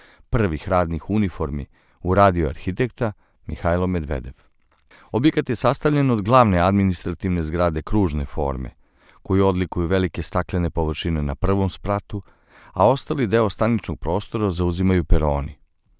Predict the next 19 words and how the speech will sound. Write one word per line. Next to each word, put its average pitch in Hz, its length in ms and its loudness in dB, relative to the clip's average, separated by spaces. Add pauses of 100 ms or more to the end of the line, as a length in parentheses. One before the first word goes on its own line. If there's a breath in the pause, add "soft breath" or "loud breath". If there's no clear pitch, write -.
(340)
U 98 80 -4
prizemlju 92 540 4
objekta 107 520 -2 (320 soft breath)
se - 180 -2
nalaze 90 540 2 (140)
javni 87 440 2
prostori, 73 580 -6 (300)
čekaonica, 87 760 -6
prodaja 80 380 -2
karata, 87 580 -2 (340 soft breath)
restoran, 82 680 -2 (100)
bife. 80 460 -8 (760 loud breath)
A 90 100 -6
na 90 120 -2
spratu 104 480 -2
i 78 40 -6
potkrulju 104 720 -2
manje 95 340 0
gabarita 80 680 -4